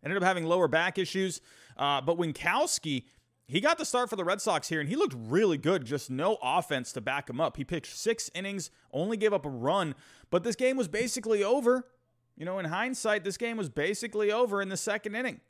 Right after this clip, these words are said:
You're thinking, "All right, this Red Sox offense, pretty good," and, uh, they just couldn't do anything in this game. Cubs got two in the second inning, uh, thanks to Nico Hoerner and Narisco Crook driving in a couple of runs, but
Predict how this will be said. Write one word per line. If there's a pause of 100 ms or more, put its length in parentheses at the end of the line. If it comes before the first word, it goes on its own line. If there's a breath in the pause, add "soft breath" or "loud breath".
(120)
You're
thinking,
"All
right,
this
Red
Sox
offense,
pretty
good," (560)
and,
uh,
they
just
couldn't
do
anything (300 soft breath)
in
this
game. (340)
Cubs
got
two
in
the
second
inning, (400 loud breath)
uh,
thanks
to
Nico
Hoerner
and
Narisco
Crook
driving
in
a
couple
of
runs,
but